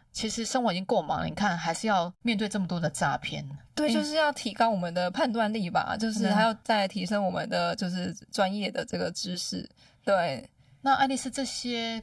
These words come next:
Speaker 1: 不要讲算命是诈骗好了，这些在从事这些诈骗行为、诈骗集团的，他们会有什么下场啊？
Speaker 2: 基本上呢，其实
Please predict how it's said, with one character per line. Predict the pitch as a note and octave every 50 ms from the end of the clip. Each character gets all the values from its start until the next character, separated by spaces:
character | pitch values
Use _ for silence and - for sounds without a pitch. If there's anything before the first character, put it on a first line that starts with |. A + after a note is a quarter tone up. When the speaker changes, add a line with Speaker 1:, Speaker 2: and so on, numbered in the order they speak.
| - -
Speaker 1:
不 | -
要 | B3 C#4+ C4
讲 | - G#3 - -
算 | - - A3+ G#3
命 | G#3 G#3 G3 F#3+
是 | - - G3
诈 | - G#3 F3+ E3+
骗 | - F#3 F3+ D#3+
好 | D3 C3+ B2+
了， | C3+ D3
这 | - A#3
些 | A#3+ A#3+
在 | G3+ A#3+ A3
从 | - - E3+ D#3 E3+
事 | F3 - A3 F#3+
这 | G3 G3
些 | F#3 F3+
诈 | - - G3+ E3+ -
骗 | - G3+ F3 D3+
行 | - - D3+ D3+
为、 | D#3
诈 | D3+ - F#3+ E3
骗 | E3 F3+ D#3+ C#3+
集 | - - C#3+ C#3
团 | C#3+ - C#3 C#3
的， | C3+ C3 B2+ -
他 | - G3
们 | F#3+ F#3+
会 | G#3 F#3+
有 | E3+
什 | - - -
么 | D3
下 | - - E3+ - -
场 | - - - -
啊？ | G#3 F#3+ - - - - _ _ _
Speaker 2:
基 | - - - A4+ A#4 -
本 | - G3 G3
上 | - - - D#4 B3 A3+
呢， | A3+ G#3+ G#3+ G#3+
其 | - G3+
实 | F#3+ G3+ G3 G3 G3 G3 G3 G3 -